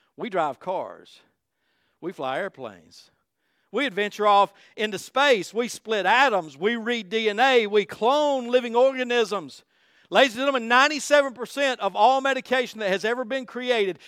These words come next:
has been created in the last ninety years. There's an explosion of knowledge among us.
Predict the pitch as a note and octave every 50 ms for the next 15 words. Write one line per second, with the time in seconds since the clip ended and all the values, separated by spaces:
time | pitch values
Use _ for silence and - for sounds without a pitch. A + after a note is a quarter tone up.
0 | - _ F#3+ F#3 E3+ G#3+ G#3 F#3+ - - A3 A#3 A#3+ A#3 G#3+ G3 F#3+ F#3 F3+ F3
1 | D#3+ D#3 E3 F3+ G3+ G3+ G3 F3+ - F#3+ F3 E3 E3+ F#3 G3 G3+ G3+ G3+ F3+ F3
2 | F#3 F3+ E3 D3 B2+ F3+ F3+ E3 D3 D3 D3 C#3 - - _ - G3 G#3 G#3 G3+
3 | F#3+ D#3 A#2 B2 B2+ A#2+ A2+ - _ _ _ _ _ - D3+ C#3+ D3+ D#3 D#3+ D#3+
4 | D3 C3 B2 A#2 C#3 C3+ C#3+ C#3+ C#3 B2+ A#2 G#2 G2 - - - - -